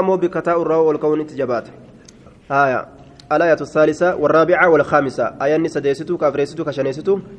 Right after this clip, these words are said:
وإذا بدلنا آية مكان آية yeroo jirjiirre nutiin kun aayata, aayatan aayata takka makaana aayatin bikka aayata takka yoo jirjiirre Bikka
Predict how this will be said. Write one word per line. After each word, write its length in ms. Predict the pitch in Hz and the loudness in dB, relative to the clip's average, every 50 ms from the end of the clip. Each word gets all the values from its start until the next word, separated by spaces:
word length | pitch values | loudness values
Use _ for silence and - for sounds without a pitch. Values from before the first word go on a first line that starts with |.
| - - - - - - - - - - - - - - - - - - - _ _ - | -20 -20 -20 -20 -20 -20 -20 -20 -20 -20 -20 -20 -20 -20 -20 -20 -20 -20 -20 _ _ -2
وإذا 280 | 147 160 156 165 175 | -2 2 4 4 4
بدلنا 580 | 175 175 170 160 208 214 220 208 196 196 - 208 | 4 4 2 4 4 4 6 6 4 6 6 6
آية 160 | 202 196 190 190 180 | 6 6 6 4 2
مكان 400 | 180 180 180 175 202 196 190 190 | 4 4 2 4 4 4 4 4
آية 560 | 170 175 180 185 185 185 220 233 220 214 - - - - | 4 6 6 6 6 4 0 -2 -4 -4 -8 -10 -12 -8
yeroo 380 | 156 151 151 165 170 196 214 202 | -4 0 2 4 6 6 4 4
jirjiirre 440 | 180 196 180 165 165 180 180 175 175 | 4 2 2 4 4 4 4 6 4
nutiin 280 | 175 175 175 208 208 208 | 4 2 2 0 0 2
kun 120 | 190 185 190 | 2 2 2
aayata, 420 | 175 180 175 190 185 180 170 - - - | 4 4 4 4 4 0 0 0 -2 -2
aayatan 400 | 156 160 170 185 196 185 190 175 | 0 4 6 6 6 6 4 2
aayata 200 | 170 185 196 185 | 2 2 0 2
takka 360 | 185 185 170 - 147 117 98 - - - - - - - | 0 0 0 0 -2 -4 -4 -6 -14 -20 -20 -20 -16 -8
makaana 480 | 139 147 160 165 165 196 202 202 196 170 | -2 0 0 2 4 4 4 4 4 4
aayatin 360 | 180 185 190 185 185 180 180 | 6 4 4 4 2 0 0
bikka 240 | 170 170 170 - 175 - | 0 0 0 0 0 0
aayata 300 | 165 165 180 190 180 170 | 2 4 4 4 2 2
takka 300 | - 170 165 - 185 185 | 0 -2 0 2 4 6
yoo 180 | 190 214 269 262 | 6 6 6 4
jirjiirre 500 | 202 220 185 - 170 175 160 147 139 120 - - - - - - - - - - - - - - - - - - - - - - - | 2 0 0 4 4 4 4 4 0 -2 -2 -8 -14 -18 -18 -20 -20 -20 -20 -20 -20 -20 -20 -20 -20 -20 -20 -20 -20 -20 -20 -16 -6
Bikka 280 | 135 165 170 170 - 185 | -4 -4 -4 0 0 0